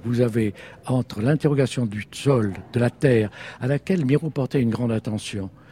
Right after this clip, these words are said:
ce détail qu'il met, le soin qu'il met à apporter au sillon tracé par l'homme, je dirais, ces, ces animaux qui sont là, ceux qui sont familiers, mais également le partage du tableau en deux, qui rappelle aussi l'art italien,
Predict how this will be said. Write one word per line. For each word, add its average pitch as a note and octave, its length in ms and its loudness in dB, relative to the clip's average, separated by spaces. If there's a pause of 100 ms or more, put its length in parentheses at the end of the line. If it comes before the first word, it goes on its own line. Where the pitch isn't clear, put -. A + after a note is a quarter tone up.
(320)
ce C#3 100 2
détail D#3 500 4
qu'il B2 320 2
met, C3+ 160 6
le B2+ 120 8
soin E3+ 360 2
qu'il A#2 180 2
met A#2+ 80 4
à A2+ 100 4
apporter A2+ 380 0
au A#2 100 4
sillon B2+ 480 4
tracé A2+ 380 -2
par G#2 180 -4
l'homme, G#2 380 0 (560)
je - 140 -4
dirais, A#2 400 4 (360)
ces, A#2+ 540 6
ces A#2+ 240 6
animaux C3+ 400 8
qui A#2+ 160 -2
sont C3 220 2
là, A#2+ 200 4 (400)
ceux C3 220 8
qui A#2 140 4
sont A#2+ 160 2
familiers, B2 560 8 (240)
mais B2+ 80 4
également D#3 340 6
le E3 80 6
partage F#3 480 0
du B2+ 140 0
tableau C3 300 4
en C3 120 4
deux, A#2+ 300 4 (260)
qui C#3 120 -4
rappelle C#3 280 0
aussi B2 280 -2
l'art B2+ 300 -2
italien, A#2 560 2